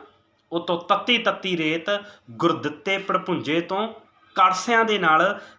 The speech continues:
ਗੁਰੂ ਅਰਜਨ ਸਾਹਿਬ ਮਹਾਰਾਜ ਜੀ ਦੇ ਸੀਸ ਵਿੱਚ ਪਵਾਈ ਜਾਂਦੀ ਹੈ। ਇਹ ਚੰਦੂ ਸ਼ਾਹ ਕੋਲੇ ਖੜਾ ਹੱਸਦਾ ਸੀ। ਉਦੋਂ ਇਹਨੇ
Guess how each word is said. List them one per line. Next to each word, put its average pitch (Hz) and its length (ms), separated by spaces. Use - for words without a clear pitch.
ਗੁਰੂ 170 180
ਅਰਜਨ 160 280
ਸਾਹਿਬ 156 280
ਮਹਾਰਾਜ 139 300
ਜੀ 156 60
ਦੇ 175 120
ਸੀਸ 151 420
ਵਿੱਚ 151 240
ਪਵਾਈ 127 340
ਜਾਂਦੀ 113 420
ਹੈ। - 160
ਇਹ 156 100
ਚੰਦੂ 185 360
ਸ਼ਾਹ 247 540
ਕੋਲੇ 180 260
ਖੜਾ 175 260
ਹੱਸਦਾ 147 460
ਸੀ। 131 380
ਉਦੋਂ 185 220
ਇਹਨੇ 196 260